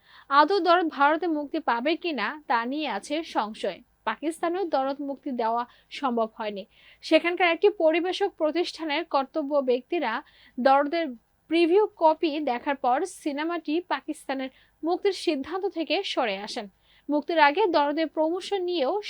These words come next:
সমালোচনার মুখে পড়তে হয়েছে অনন্য মামুনকে। নির্মাতা জানিয়েছিলেন, দরদের টিজার প্রকাশ করা হবে দুবাইয়ের বুর্জ খলিফায়। সাকিব ভক্তদের নিয়ে বিশাল আয়োজন করে প্রকাশ করা হবে ট্রেলার।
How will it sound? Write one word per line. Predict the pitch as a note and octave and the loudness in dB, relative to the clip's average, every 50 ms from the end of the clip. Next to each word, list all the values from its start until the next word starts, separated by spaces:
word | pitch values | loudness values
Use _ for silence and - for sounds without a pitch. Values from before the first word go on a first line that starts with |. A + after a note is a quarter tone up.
| - | -2
সমালোচনার | - D#4 D4 D4+ D#4+ E4+ F4+ E4+ - F4 F4 E4 D4+ C#4 C#4 | 0 0 0 0 -2 -4 -4 -4 -6 -6 -4 -4 -4 -4 -4
মুখে | D4+ D#4 - - E4+ F#4 A4 - - - _ _ _ | -4 -4 -2 -4 -4 -4 -4 -6 -12 -20 _ _ _
পড়তে | D#4 D#4 D4 - D4+ D4 | -2 -2 0 0 -2 0
হয়েছে | C#4 C4 B3+ C4 B3 - - G#4+ F#4+ D4+ | 0 0 0 -2 -2 0 2 2 4 4
অনন্য | D4 D4 D#4 D#4 D#4+ D#4 D4 B3+ | 2 0 0 -4 -4 -4 -4 -4
মামুনকে। | G#3 G#3 G#3+ A3 A3 - G3 C3+ - - _ _ _ _ - C4+ | -6 -8 -8 -10 -10 -10 -10 -12 -12 -14 _ _ _ _ 0 2
নির্মাতা | C#4+ D#4+ F4 F#4 G4 F#4 G#4 F#4+ F4+ | 2 2 2 2 2 2 2 4 4
জানিয়েছিলেন, | F#4 F4+ F#4+ G4+ A4 G4+ - - G#4 A#4 B4 G#4 F#4 | 2 2 2 0 -2 -2 -2 0 2 2 2 4 4
দরদের | D#4+ D4+ D4+ D4+ D#4+ E4+ D#4+ D4+ | 4 4 2 2 0 -2 -4 -2
টিজার | - E4+ F4 E4 F#4+ G#4+ G#4 - | -2 -2 0 2 2 0 2 0
প্রকাশ | F#4 F4 - F4+ E4 - - | 0 -2 -2 -4 -6 -4 -2
করা | D#4+ D#4 C#4+ C4 | -2 -2 -2 -2
হবে | C#4+ C4+ C4+ - D4 E4+ D4 | -2 -2 0 -2 -2 -2 -2
দুবাইয়ের | D#4 D4 D4+ D4+ D4+ D#4 D4+ C4+ | -2 -2 -2 -2 -2 -2 -4 -4
বুর্জ | C#4+ D#4 F4 E4+ - - - | -4 -4 -4 -4 -6 -12 -10
খলিফায়। | - C#4 B3 A3+ A3 A3+ - A3 F3+ B2+ - - _ _ - - | -6 -4 -4 -4 -4 -6 -8 -10 -10 -10 -12 -16 _ _ -10 -6
সাকিব | - B3 A#3+ - C#4+ C#4 B3 - | -6 -6 -4 -4 -6 -8 -6 -4
ভক্তদের | B3 A#3+ - _ - C#4+ B3+ B3+ A#3 A3+ A3+ | -4 -4 -4 _ -8 -6 -6 -6 -6 -6 -6
নিয়ে | B3 D4+ F4+ D#4 C#4+ | -6 -4 -4 -4 -4
বিশাল | C#4+ - - D#4 D4 C#4+ B3 - C4 B3 | -6 -6 -4 -6 -6 -6 -10 -10 -8 -6
আয়োজন | C4 C#4+ C#4+ E4 D#4 F3+ E3 - | -4 -4 -4 -4 -6 -8 -6 -4
করে | C4+ D4 F4+ G4 - - - - - - _ - | -4 -2 -4 -4 -6 -14 -20 -20 -20 -20 _ 2
প্রকাশ | D#4 D#4 D4+ F#4+ G4 F#4 - | 2 4 4 4 2 0 0
করা | F#4 E4+ E4 D4+ D4+ | 0 0 2 2 2
হবে | C#4 C#4+ E4 F#4+ - - | 2 2 0 -2 -4 -4
ট্রেলার। | - C#4+ A#3+ G#3+ G#3+ G#3+ G#3 | -4 -2 -2 -2 -2 -4 -6